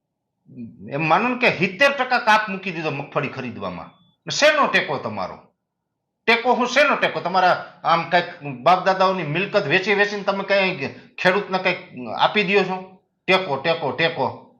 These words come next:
શેનો ટેકો? હવે તમારી પાસે ગોડાઉનોની વ્યવસ્થા નથી.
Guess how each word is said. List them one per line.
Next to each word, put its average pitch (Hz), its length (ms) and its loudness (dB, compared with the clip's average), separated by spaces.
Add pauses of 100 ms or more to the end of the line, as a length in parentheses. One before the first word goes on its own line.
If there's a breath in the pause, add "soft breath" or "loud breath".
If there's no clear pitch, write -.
(320)
શેનો 240 220 4
ટેકો? 120 360 -10 (1080)
હવે 170 160 4
તમારી 185 360 2
પાસે 175 340 2
ગોડાઉનોની 156 680 2
વ્યવસ્થા 143 500 0
નથી. 135 420 -4